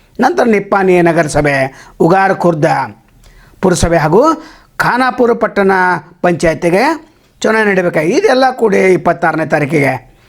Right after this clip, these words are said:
ನಂತರ ಇಪ್ಪತ್ತೇಳನೇ ತಾರೀಕಿಗೆ ಶೇಡ್ವಾಳ ಪಟ್ಟಣ ಪಂಚಾಯತಿ ಹಾಗೂ ಮುಗಳಕೋಡು ಪುರಸಭೆ, ನಂತರ ಆಗಸ್ಟ್ ಇಪ್ಪತ್ತ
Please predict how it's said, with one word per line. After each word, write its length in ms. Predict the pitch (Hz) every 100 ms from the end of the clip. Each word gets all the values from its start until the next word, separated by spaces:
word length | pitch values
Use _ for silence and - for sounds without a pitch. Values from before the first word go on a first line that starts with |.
| -
ನಂತರ 260 | - - 226 208 170 - - -
ಇಪ್ಪತ್ತೇಳನೇ 540 | 190 208 202 185 185
ತಾರೀಕಿಗೆ 320 | 180 175 170
ಶೇಡ್ವಾಳ 380 | 170 170 180 190
ಪಟ್ಟಣ 380 | 190 175 160 170
ಪಂಚಾಯತಿ 840 | 160 165 151 151 151 139 135 - - -
ಹಾಗೂ 460 | 156 247 285 - -
ಮುಗಳಕೋಡು 580 | 185 196 254 247 233 220
ಪುರಸಭೆ, 800 | 220 190 190 175 165 147 127 _ _ _ -
ನಂತರ 300 | 320 370 254
ಆಗಸ್ಟ್ 600 | 214 196 190 - 185 180
ಇಪ್ಪತ್ತ 460 | 175 170 175 -